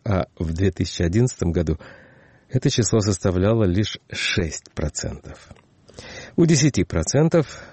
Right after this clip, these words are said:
респондентов Навальный вызывает раздражение, у десяти — неприязнь, сообщили в Левада-центре.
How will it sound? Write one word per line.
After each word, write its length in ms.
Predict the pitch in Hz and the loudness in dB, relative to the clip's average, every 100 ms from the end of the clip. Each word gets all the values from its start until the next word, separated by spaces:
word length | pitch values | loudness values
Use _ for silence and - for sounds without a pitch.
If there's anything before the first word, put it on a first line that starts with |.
| - - - | -20 -10 -2
респондентов 880 | 120 - 113 107 104 95 92 92 - | -2 0 2 2 2 0 0 -4 -2
Навальный 440 | 92 98 101 90 | 2 4 4 2
вызывает 400 | 87 85 85 80 | 2 2 0 2
раздражение, 800 | 85 80 87 82 113 160 165 135 - - - - _ _ _ _ | -2 0 0 2 2 4 4 2 -4 -20 -20 -20 _ _ _ _
у 140 | 127 113 | 2 4
десяти — 640 | 120 - 117 - 90 - _ _ _ _ | 4 2 0 0 -2 -2 _ _ _ _
неприязнь, 840 | 95 107 92 87 82 104 135 156 131 _ _ _ _ | 2 2 2 -2 2 2 2 0 -4 _ _ _ _
сообщили 520 | - 107 87 131 139 | -4 -2 0 2 2
в 100 | 107 | 4
Левада-центре. 1400 | 98 92 101 107 95 110 - _ - 107 87 78 - 80 | 2 4 4 2 2 0 0 _ -4 0 0 0 -4 -8